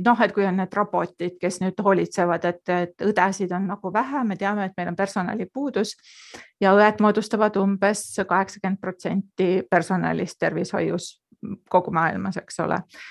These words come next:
Ja, ja kui, noh, kui nüüd tulevad robotid, kes siis mõõdavad ära,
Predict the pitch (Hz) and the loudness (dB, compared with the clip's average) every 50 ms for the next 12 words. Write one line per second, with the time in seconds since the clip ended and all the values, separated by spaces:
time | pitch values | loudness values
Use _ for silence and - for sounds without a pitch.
0 | - - - - - _ - 196 185 - 185 185 185 - - 196 185 185 180 180 | -20 -20 -20 -20 -8 _ 0 2 4 4 4 4 4 4 4 4 4 4 2 2
1 | - 202 208 196 190 196 190 190 196 185 185 180 196 190 - - - _ _ _ | 2 4 4 6 6 4 4 2 2 2 0 0 0 -2 -2 -6 -10 _ _ _
2 | _ _ _ _ _ _ _ _ _ _ _ _ _ _ - 214 220 208 - _ | _ _ _ _ _ _ _ _ _ _ _ _ _ _ -4 -4 -4 -4 -4 _
3 | _ _ _ _ _ _ _ _ _ _ _ _ _ _ _ - - - 240 240 | _ _ _ _ _ _ _ _ _ _ _ _ _ _ _ -20 -6 0 4 6
4 | 233 247 247 - 208 202 202 202 - 214 214 214 208 208 208 - 196 190 - 202 | 6 6 6 6 6 6 6 4 2 0 2 2 0 0 -2 -4 -6 -4 -4 -6
5 | 202 - - 202 202 214 208 220 214 - 185 185 165 160 - 190 196 190 185 | -6 -4 -6 -4 -2 0 2 2 4 4 4 2 2 2 2 2 2 2 2